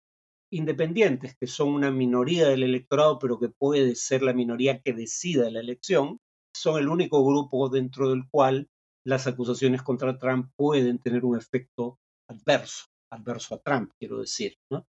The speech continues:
Eh, yo diría que hasta ahora eso no se ve en las encuestas, pero podría cambiar a medida de que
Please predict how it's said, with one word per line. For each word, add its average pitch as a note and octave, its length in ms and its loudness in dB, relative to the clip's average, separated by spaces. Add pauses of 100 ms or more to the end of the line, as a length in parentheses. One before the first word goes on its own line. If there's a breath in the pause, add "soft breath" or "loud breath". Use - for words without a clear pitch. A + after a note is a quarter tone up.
(400)
Eh, D#3+ 440 0
yo G3 260 -4
diría C#4 320 4
que A#3+ 80 2
hasta - 300 2
ahora G3 260 6
eso G3 220 0
no E3+ 200 0
se E3+ 200 -4
ve F#3 80 4
en F3 100 4
las B2 200 0
encuestas, C3+ 720 0
pero C#3 180 -2
podría D3+ 440 0
cambiar D#3+ 440 2
a E3 60 2
medida D3+ 580 0
de C#3+ 320 0
que C#3+ 300 4